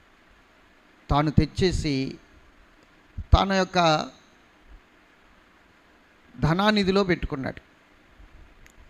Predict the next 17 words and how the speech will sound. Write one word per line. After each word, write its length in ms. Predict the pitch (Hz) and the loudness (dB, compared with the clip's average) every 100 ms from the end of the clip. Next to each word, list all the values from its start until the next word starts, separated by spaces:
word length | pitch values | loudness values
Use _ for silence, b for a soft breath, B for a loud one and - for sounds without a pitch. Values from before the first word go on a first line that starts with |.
| - _ | -20 _
దేవుని 480 | 139 147 196 214 220 | -2 4 4 4 0
పాత్రలు 520 | 185 165 180 - 180 | 2 4 4 2 -4
అవి, 180 | 160 127 | -2 -4
దేవుని 400 | 107 147 185 202 | -4 0 2 0
మందిరంలో 560 | 185 175 185 190 190 180 | 0 0 0 -2 0 0
వాడబడే 540 | 170 170 165 180 320 - - _ _ _ - | 0 0 -2 -2 -4 -10 -20 _ _ _ -10
పాత్రలు. 540 | 107 - - - - _ _ _ - - _ _ _ _ - _ _ - | -8 -8 -14 -18 -20 _ _ _ -20 -20 _ _ _ _ -20 _ _ 2
తర్వాత 320 | 196 240 240 | 4 4 2
అతను 240 | 226 214 190 | 2 -2 2
చనిపోయిన 320 | 196 202 226 214 | 2 2 0 0
తర్వాత 240 | 208 208 | -2 -2
అతని 220 | 240 196 | -4 -6
కుమారుడు 840 | 196 185 214 254 240 196 139 147 233 - - - - - | -4 -2 2 2 2 -2 -2 -6 -10 -20 -20 -20 -8 -2
అతనికి 320 | - 214 175 | 0 0 0
బదులుగా 360 | 165 175 175 | 0 0 0
రాజు 280 | 175 135 123 | 2 0 0
అయ్యాడు. 300 | 110 92 - | -6 -8 -12